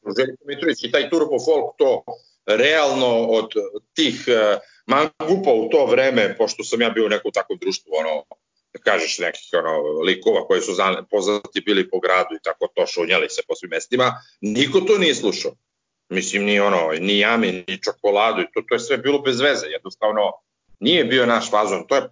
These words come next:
posle, verovatno mlađi od nas, ono, tipa, mi smo imali šesnaest godina, pa verovatno su mlađi počeli ili neki stariji budale, ali ta naša generacija to nikad nije slušala, zaista.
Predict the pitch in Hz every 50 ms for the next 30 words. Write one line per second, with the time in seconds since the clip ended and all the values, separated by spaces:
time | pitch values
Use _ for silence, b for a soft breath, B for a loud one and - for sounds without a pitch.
0 | _ - 120 151 180 170 - - 151 143 123 101 - - _ _ _ _ _ -
1 | 123 135 - 135 120 123 127 156 165 160 190 175 175 170 160 147 175 180 185 -
2 | - 123 127 113 117 127 135 120 117 - - 120 110 107 107 101 95 90 87 90
3 | - 120 117 117 110 104 110 117 113 117 120 110 110 117 113 98 90 - - 123
4 | 117 117 - 131 98 90 113 117 120 143 143 143 143 135 - - - - B B
5 | B B B _ - 123 123 120 120 123 123 120 123 131 131 143 160 175 - 202
6 | - - 185 180 175 180 175 175 170 143 127 120 135 131 - - 165 156 151 151
7 | 151 151 151 147 147 139 - - 143 143 139 - - 110 113 113 104 87 85 85
8 | - 85 85 85 85 85 85 85 _ _ _ b b b b _ _ _ - 127
9 | 139 147 143 143 156 156 156 160 156 147 151 147 143 143 143 143 - - 160 -
10 | - 151 147 147 135 - 90 85 85 - - 85 82 - - - - - - -
11 | - _ _ - - _